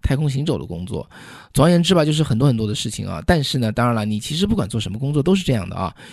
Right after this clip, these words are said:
你要能够学新东西的话，你就会，呃，对你来说就是很好的。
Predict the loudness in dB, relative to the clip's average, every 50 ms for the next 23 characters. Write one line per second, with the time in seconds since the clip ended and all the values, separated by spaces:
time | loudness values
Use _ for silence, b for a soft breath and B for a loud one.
0 | B B B -2 2 4 4 4 4 2 2 2 2 2 2 2 0 -2 -4 -4
1 | -2 -2 -2 -2 0 0 -2 -2 -2 -4 -6 -6 -6 -6 -8 -8 -8 -8 -6 -6
2 | -6 -6 -4 -4 -4 -2 -4 -6 -8 -12 -16 _ _ _ _ _ _ _ -4 -2
3 | 2 4 4 2 2 -2 -6 -8 -8 -6 -4 -4 -4 -4 -4 -8 -8 -10 -10 -12
4 | -8 -8 -8 -10 -10 -14 -16